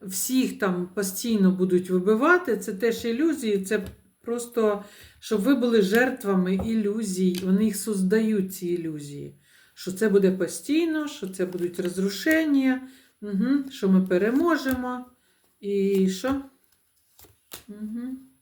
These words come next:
Ну, це, кажуть, не, не, не єсть правдою. Тут це отсікається, отрізається, тут за цим спостерігають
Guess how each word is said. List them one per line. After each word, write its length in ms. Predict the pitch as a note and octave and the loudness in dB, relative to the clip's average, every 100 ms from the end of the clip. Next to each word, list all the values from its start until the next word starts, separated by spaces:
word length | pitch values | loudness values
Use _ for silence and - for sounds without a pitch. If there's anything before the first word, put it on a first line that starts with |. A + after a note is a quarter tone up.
| _ - _ - | _ -20 _ -4
Ну, 100 | C4 | 0
це, 140 | C#4 | 0
кажуть, 400 | C#4 C4 C4 - | 2 0 0 -4
не, 460 | B3 B3 B3 A#3+ A#3 | -4 0 0 0 0
не, 460 | A3+ A#3 A3+ A3 - - - - | -2 0 -2 -4 -6 -20 -20 -6
не 180 | A3 A3+ | 0 2
єсть 840 | A3 B3+ B3+ - - - A3 G3 | 2 2 2 0 -6 -2 -2 0
правдою. 800 | - A3+ G3 F3+ E3+ E3 D#3 C#3+ | 0 2 2 0 -2 -2 -4 -6
Тут 280 | C#3+ G3+ F#3+ | -8 -12 -10
це 400 | - B3+ B3 A#3 - - - | -4 0 0 -2 -8 -20 -6
отсікається, 960 | G#3 F#3+ - A#3 C#4 D4+ D#4 C#4 - A3 | -4 -2 -2 -2 2 4 4 0 0 0
отрізається, 840 | F#3+ G#3 G3 A#3+ C#4 C#4 C4+ A#3 | 2 0 2 2 4 2 0 -2
тут 460 | G3 A3 F#3+ - G3 | -4 -4 -6 -6 -4
за 220 | F#3 G#3 | 0 0
цим 280 | G3 A3 G3+ | 0 -4 -4
спостерігають 1080 | - G3 F#3+ - G3+ G3+ G3+ G3 F#3+ F3+ | -4 -6 -4 0 2 2 2 4 4 4